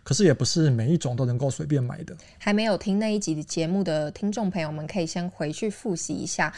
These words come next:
Speaker 2: 帮忙增加我们的点阅率。
Speaker 1: 顺便按个赞。
Speaker 2: 对，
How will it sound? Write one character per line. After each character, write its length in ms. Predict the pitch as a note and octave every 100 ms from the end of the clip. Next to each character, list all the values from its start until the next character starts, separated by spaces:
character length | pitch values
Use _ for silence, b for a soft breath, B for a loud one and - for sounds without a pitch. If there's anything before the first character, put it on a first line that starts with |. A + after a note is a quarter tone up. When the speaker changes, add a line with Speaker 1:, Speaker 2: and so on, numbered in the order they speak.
| B
Speaker 2:
帮 120 | G3+ G3
忙 160 | D#3+
增 200 | D#3+ E3+
加 120 | F3+
我 60 | E3
们 100 | D#3
的 140 | D3
点 260 | D3 D3 D3
阅 120 | D#3
率。 80 | D3+
Speaker 1:
顺 120 | D#3
便 80 | C#3+
按 140 | D3+
个 80 | C3+
赞。 260 | A2 B2 A#2 - -
Speaker 2:
对， 280 | D3+ D#3